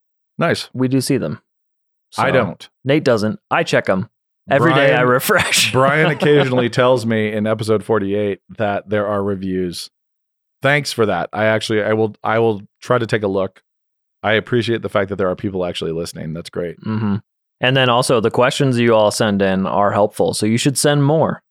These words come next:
Speaker 1: Have we talked? So the, the thing is, I've had plenty of people object to my take on Harry Potter and plenty of people object to my take on Hunger Games. And we can talk a little bit. Let's talk a little bit about the,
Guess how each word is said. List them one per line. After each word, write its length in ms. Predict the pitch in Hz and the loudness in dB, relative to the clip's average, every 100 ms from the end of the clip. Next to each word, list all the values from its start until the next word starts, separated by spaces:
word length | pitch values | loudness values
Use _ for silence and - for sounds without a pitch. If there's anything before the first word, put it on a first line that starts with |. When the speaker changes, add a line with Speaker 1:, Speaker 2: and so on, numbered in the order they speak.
| _ | _
Speaker 1:
Have 160 | 135 135 | -2 0
we 80 | 147 | 0
talked? 420 | 147 156 180 - _ _ _ _ - | 0 0 -2 -8 _ _ _ _ 0
So 180 | 147 | 2
the, 140 | 131 127 | 4 2
the 180 | - 123 | 0 -2
thing 220 | 160 160 | 0 2
is, 180 | 127 110 | 0 0
I've 140 | 113 | 0
had 320 | 120 139 123 - - | 0 0 -2 -8 -8
plenty 200 | 131 120 | -4 -2
of 60 | |
people 260 | 107 101 98 | -4 -2 -4
object 540 | 85 104 101 92 _ _ | -4 -4 -4 -4 _ _
to 60 | - | -6
my 140 | 98 95 | -6 -4
take 260 | 101 92 | -6 -6
on 80 | 95 | -6
Harry 220 | 95 95 | -4 -6
Potter 440 | 87 85 80 80 - _ - | -6 -6 -6 -8 -14 _ -14
and 160 | 95 | -8
plenty 220 | 104 101 | -4 -4
of 80 | 98 | -4
people 300 | 98 87 90 | -6 -6 -6
object 340 | 82 85 92 - | -6 -6 -8 -8
to 80 | |
my 80 | 87 | -10
take 260 | 85 85 85 | -8 -8 -8
on 120 | 82 | -10
Hunger 280 | 92 87 85 | -8 -10 -10
Games. 440 | 80 76 78 - _ _ _ _ _ _ _ | -10 -12 -14 -18 _ _ _ _ _ _ _
And 500 | 104 104 92 90 82 - _ _ _ _ _ _ - | -4 -2 -4 -6 -8 -14 _ _ _ _ _ _ -6
we 160 | 123 | -4
can 140 | 120 120 | -2 -2
talk 280 | 123 151 120 | 0 0 0
a 40 | |
little 220 | 117 120 | 0 0
bit. 180 | 107 101 | 0 -2
Let's 140 | 113 | -4
talk 180 | - 160 | -4 -2
a 20 | 117 | 0
little 180 | 107 | 0
bit 80 | 101 | 0
about 340 | 92 92 87 | -2 -4 -6
the, 100 | 90 | -8